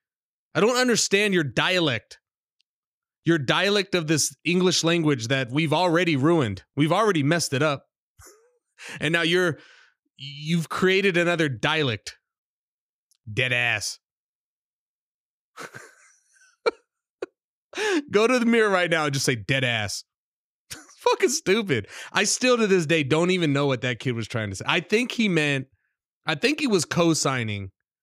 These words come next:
on what I was saying. Like, I said something and he, instead of saying,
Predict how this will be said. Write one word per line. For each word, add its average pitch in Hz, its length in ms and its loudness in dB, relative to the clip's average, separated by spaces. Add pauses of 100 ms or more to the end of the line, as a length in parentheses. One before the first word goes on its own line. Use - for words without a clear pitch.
(320)
on 127 160 -2
what 135 160 0
I 127 120 -2
was 120 180 -2
saying. 110 400 -2
Like, 98 380 -6 (180)
I 113 80 -6
said 143 300 -2
something 131 440 -2
and 113 100 -4
he, 117 200 -6
instead 120 320 -2
of 135 120 0
saying, 123 400 -2